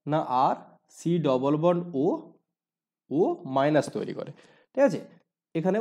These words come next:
ও মাইনাস। তাহলে এটা আরেকটা রেজোনেটিক স্ট্রাকচার হতে পারে। ধরো, এই ও মাইনাসটা এখানে পড়লো আর এই বন্ডটা খুলে গেল, তো কি হবে? আর সি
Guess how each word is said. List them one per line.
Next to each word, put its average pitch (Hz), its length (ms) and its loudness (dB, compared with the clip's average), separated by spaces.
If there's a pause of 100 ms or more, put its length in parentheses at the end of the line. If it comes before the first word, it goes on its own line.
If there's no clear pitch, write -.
(100)
ও - 20 4 (160)
মাইনাস। 95 280 -10 (320)
তাহলে 190 160 0 (120)
এটা 220 120 2 (160)
আরেকটা 196 340 0
রেজোনেটিক 220 440 -2
স্ট্রাকচার 202 360 -2
হতে 196 200 -2
পারে। 202 120 -2 (100)
ধরো, 170 160 2 (120)
এই 175 60 4 (100)
ও - 20 2 (120)
মাইনাসটা 165 400 -2
এখানে 160 180 -2 (120)
পড়লো 151 280 -2 (580)
আর 131 80 -2 (120)
এই 127 60 0 (100)
বন্ডটা 131 260 -2 (120)
খুলে 107 240 -6
গেল, - 100 -14 (1200)
তো 170 60 -2 (100)
কি 190 160 2
হবে? 185 200 4 (600)
আর 185 80 2 (420)
সি - 180 -4